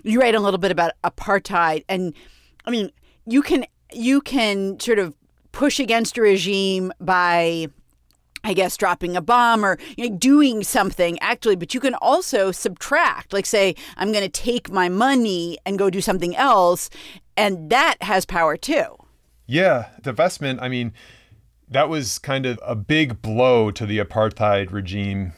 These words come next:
Speaker 2: in South Africa. So, you know, for a long time, people had been resisting this regime. There were boycotts, there were people spending money to help the freedom fighters, which are,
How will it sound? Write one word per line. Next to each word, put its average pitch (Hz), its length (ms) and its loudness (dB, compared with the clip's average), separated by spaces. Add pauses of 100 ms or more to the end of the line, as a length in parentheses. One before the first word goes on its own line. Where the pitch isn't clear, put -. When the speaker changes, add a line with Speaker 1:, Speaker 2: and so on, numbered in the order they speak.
(120)
Speaker 2:
in 107 140 -4
South 98 300 0
Africa. 92 560 -6
So, 101 500 -4
you 117 140 -8
know, 98 100 -4
for 120 160 -2
a 120 60 2
long 185 240 2
time, 165 200 0
people 131 240 0
had 113 120 0
been 107 160 0
resisting 110 460 -4
this 101 180 -6
regime. 98 420 -4
There 95 120 -6
were 92 120 -6
boycotts, 104 720 0
there 101 160 -4
were 98 300 -2 (340)
people 98 520 -6
spending 104 680 -2 (140)
money 101 360 -4
to 95 220 -4
help 107 280 -2
the 104 100 -6
freedom 110 340 -2
fighters, 104 480 -2
which 123 160 0
are, 139 200 0